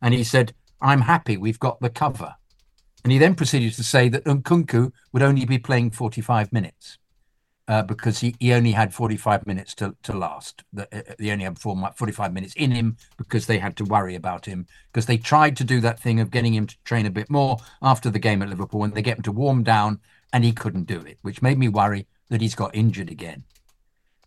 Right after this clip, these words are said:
because he said he's not gonna play the whole forty-five minutes against Wolves on Sunday. So, asked about Jackson. Would Jackson be back straight in? And he said, "Yes, we have the cover. We have the cover for Broja. We have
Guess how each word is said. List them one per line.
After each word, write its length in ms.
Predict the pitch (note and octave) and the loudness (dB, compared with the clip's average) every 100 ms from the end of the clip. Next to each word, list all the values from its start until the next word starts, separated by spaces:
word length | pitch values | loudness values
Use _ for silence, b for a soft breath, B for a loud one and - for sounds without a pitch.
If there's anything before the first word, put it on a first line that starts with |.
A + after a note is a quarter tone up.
| _ | _
because 400 | A#2 - G#2+ - | -4 0 0 -2
he 120 | A2+ | -4
said 240 | G#2 A#2 G#2+ | -2 -2 -2
he's 140 | G2+ | 0
not 180 | C3 C3 | 0 0
gonna 180 | G#2+ F#2 | -2 -6
play 220 | - F#2+ | -2 -2
the 100 | F#2 | -2
whole 180 | F#2+ F2 | -6 -8
forty-five 520 | - F2+ E2 F#2+ F2+ | -8 -10 -6 -6 -4
minutes 380 | F#2+ G2 - - _ - | -6 -8 -14 -18 _ -6
against 340 | G2 G2 - | -4 -4 -4
Wolves 280 | G#2 F2+ F#2 | -6 -6 -8
on 140 | F#2+ | -8
Sunday. 500 | - A2+ F2 C#2+ - b b b | -4 -4 -4 -10 -20 b b b
So, 360 | - D#3 A#2+ F2+ b b - | 0 4 4 2 b b 4
asked 280 | D3+ D#3 C#3+ | 6 6 4
about 220 | C#3 A#2 | 4 4
Jackson. 540 | D3 - - - - _ _ _ - | 4 4 0 -6 -8 _ _ _ -2
Would 160 | D3 B2+ | -2 4
Jackson 420 | F3 F3+ C3+ A2+ | 4 4 0 0
be 140 | G#2 | 0
back 200 | G2 G#2+ | -2 -4
straight 320 | - A2+ F#2+ | -2 0 0
in? 120 | G#2+ F2+ | -2 0
And 80 | B2 | 0
he 60 | |
said, 180 | A#2+ F3+ | 2 4
"Yes, 180 | F#3+ - | 4 4
we 80 | C#3+ | 2
have 220 | E3+ C3+ | 2 0
the 80 | F3 | 0
cover. 340 | F3+ D#3+ G#2 b b - | 2 4 2 b b 4
We 100 | F3+ | 4
have 120 | F#3+ | 4
the 80 | G3 | 2
cover 380 | F#3+ A3 F#3+ | 6 6 6
for 120 | - A#2+ | 0 -2
Broja. 440 | - G#2+ F#2 F#2+ | -2 -2 -2 -2
We 120 | C3 | 2
have 200 | B2 B2 | 2 0